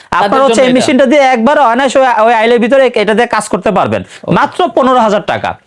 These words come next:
Speaker 1: আচ্ছা,
Speaker 2: হ্যাঁ।
Speaker 1: এত কম বাজেট দিয়ে কেনার পরে কাজ তো সুন্দর মতো
Speaker 2: ইনশাল্লাহ
Speaker 1: হবে।
Speaker 2: কাজ
Speaker 1: আপনি
Speaker 2: হবে, তবে ভাই এটা দিয়ে কিন্তু ধানি জমি চাষ হবে না। আমি আবারও পারফেক্ট কথা বলতেছি বা ইনশাল্লাহ বোঝানোর আপনাদেরকে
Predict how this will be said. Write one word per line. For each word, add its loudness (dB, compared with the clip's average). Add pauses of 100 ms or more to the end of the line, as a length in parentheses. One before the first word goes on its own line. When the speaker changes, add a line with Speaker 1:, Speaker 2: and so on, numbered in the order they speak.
Speaker 1:
আচ্ছা, -4
Speaker 2:
হ্যাঁ। -2
Speaker 1:
এত -2
কম 0
বাজেট 0
দিয়ে -2
কেনার -2
পরে 0
কাজ -2
তো -2
সুন্দর 0
মতো 0
Speaker 2:
ইনশাল্লাহ 2
Speaker 1:
হবে। -2
Speaker 2:
কাজ 0
Speaker 1:
আপনি 2
Speaker 2:
হবে, 2
তবে 0
ভাই 2
এটা 0
দিয়ে 0
কিন্তু 2
ধানি 0
জমি 2
চাষ -2
হবে 0
না। -2
আমি 0
আবারও 2
পারফেক্ট -4
কথা 2
বলতেছি 0 (340)
বা 0
ইনশাল্লাহ 0
বোঝানোর 2
আপনাদেরকে 0